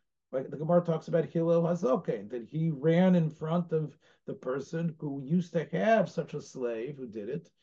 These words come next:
and Hillel did that. "Dai yachs mechzor asher yachzar lo."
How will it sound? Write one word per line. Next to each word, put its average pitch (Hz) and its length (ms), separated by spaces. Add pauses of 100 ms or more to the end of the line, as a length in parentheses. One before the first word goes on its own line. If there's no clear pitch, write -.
(200)
and 131 80
Hillel 240 400
did 123 220
that. 98 220
"Dai 151 220
yachs 170 400
mechzor 151 480
asher 160 200
yachzar 180 520
lo." - 280